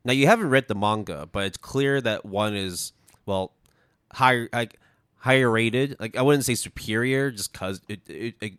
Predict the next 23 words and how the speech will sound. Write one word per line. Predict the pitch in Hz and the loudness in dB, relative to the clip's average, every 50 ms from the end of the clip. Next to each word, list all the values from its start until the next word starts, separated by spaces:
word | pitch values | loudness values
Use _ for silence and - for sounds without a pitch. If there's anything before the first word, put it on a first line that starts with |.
| - | -6
everybody's | 110 113 113 113 107 104 107 104 104 101 104 87 - - - - 92 - _ | -4 -2 -2 -2 -4 -4 -4 -4 -6 -6 -8 -10 -12 -14 -16 -18 -20 -16 _
boats | - 98 95 98 - | -8 -8 -6 -6 -8
float | - - - 98 95 _ - | -10 -10 -8 -10 -8 _ -10
differently. | 101 - - 104 95 98 98 101 - - - - - _ - | -10 -10 -10 -10 -10 -8 -10 -10 -12 -16 -20 -20 -20 _ -4
Um, | 98 98 101 98 101 101 82 - - | -2 0 0 0 0 -2 -6 -6 -4
but | 110 104 104 - _ _ _ _ _ _ _ _ _ _ _ _ _ _ _ _ - | -2 -2 -2 -4 _ _ _ _ _ _ _ _ _ _ _ _ _ _ _ _ -6
given | 139 131 151 151 151 160 156 151 143 | 0 2 2 4 4 4 2 2 0
the | 135 - | 0 2
fact | - 123 123 110 | 2 2 2 2
that | - 113 | -2 -6
you | 104 101 107 107 104 104 104 101 101 98 _ | -6 -6 -4 -4 -2 -2 -4 -4 -6 -8 _
couldn't | - 143 131 123 120 | -2 0 0 0 0
even | 113 110 98 107 104 | -4 -4 -6 -6 -4
get | 107 110 98 - | -2 -2 -4 -4
through, | - - - 104 101 101 98 95 92 92 92 92 92 - _ _ | -8 -10 -6 -4 -2 -2 -2 -2 -2 -4 -4 -6 -8 -12 _ _
you | 117 104 92 | -12 -10 -8
know, | 90 90 | -8 -8
more | 101 98 104 104 | -6 -4 -4 -4
than | 104 104 | -2 -4
a | 95 85 | -6 -8
third | - - - 123 120 120 120 117 113 - _ _ | -6 -4 0 2 2 2 2 0 -2 -4 _ _
of | - 104 101 95 92 - | -6 -4 -4 -4 -6 -10
Batum, | - 90 - - - - 92 85 82 82 82 82 | -14 -12 -12 -12 -10 -10 -10 -10 -10 -10 -12 -14